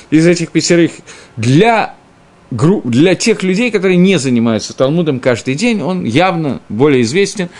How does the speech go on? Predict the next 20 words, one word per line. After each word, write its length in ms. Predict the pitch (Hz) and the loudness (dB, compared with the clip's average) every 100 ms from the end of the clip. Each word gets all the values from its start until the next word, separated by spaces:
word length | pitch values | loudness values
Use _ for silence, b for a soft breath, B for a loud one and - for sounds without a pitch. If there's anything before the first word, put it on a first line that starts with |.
| B - | B -2
именно 320 | 196 214 185 | 0 2 0
из 140 | 151 131 | 0 2
Лаг 240 | 127 113 | 0 0
Баомера. 420 | 113 82 64 69 | 0 -2 -6 -16
Теперь 240 | - 269 285 | -8 -6 -4
попытаемся 680 | 214 185 196 196 185 - | -2 -2 -2 -2 -4 -8
проанализировать, 720 | 160 131 131 127 120 151 131 120 | -4 -2 -2 -2 -2 -2 -2 -4
что 200 | - 107 | -4 -4
происходит. 540 | 101 87 - - - - - B B B B B B - | -4 -6 -8 -12 -14 -20 -20 B B B B B B -2
Раби 260 | 135 190 | 0 2
Акива 300 | 220 214 285 247 - | 0 0 0 0 0
известен 500 | 147 156 196 - 175 | -2 0 -2 -2 -2
очень 240 | 156 - 147 | -2 -2 0
многими 340 | 147 131 123 | 0 0 -2
вещами. 420 | 110 - - 60 - - | -2 -6 -12 -14 -16 -4
Раби 220 | 131 175 | -2 0
Шимон 340 | 170 269 240 | -2 -2 -2
бар 80 | 190 | -2
Йохай 360 | 180 - 160 113 | -4 -2 -2 -2
известен 640 | 120 107 165 240 - - | -4 -2 -2 -2 -4 -10